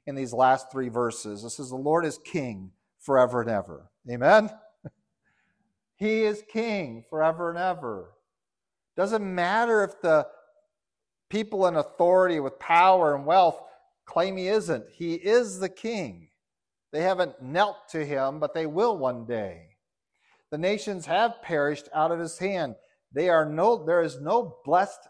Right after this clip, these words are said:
nation on earth at this point. You, as,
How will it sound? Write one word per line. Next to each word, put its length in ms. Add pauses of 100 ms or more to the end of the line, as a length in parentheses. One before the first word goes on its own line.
nation 640
on 320
earth 280
at 160
this 200
point. 580 (1700)
You, 160 (260)
as, 180